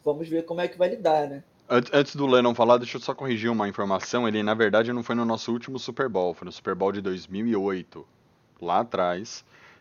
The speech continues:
Speaker 2: que ele era Assistant Offensive Line e Quality Control Coach. E aí, Lennon?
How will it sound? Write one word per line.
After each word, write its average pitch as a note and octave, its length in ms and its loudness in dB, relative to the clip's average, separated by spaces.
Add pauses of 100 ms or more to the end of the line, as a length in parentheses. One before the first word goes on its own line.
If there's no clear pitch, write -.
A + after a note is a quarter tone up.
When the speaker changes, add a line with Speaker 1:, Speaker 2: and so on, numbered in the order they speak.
(120)
Speaker 2:
que A#2 200 0
ele G#2 260 2
era G#2 300 8
Assistant A2+ 560 -4
Offensive G#2+ 540 -4
Line A2 480 4
e G#2 180 -4 (140)
Quality E3 500 2
Control A2+ 600 -2
Coach. - 640 -10 (840)
E E3 60 8
aí, F#3 140 12
Lennon? G#2 360 4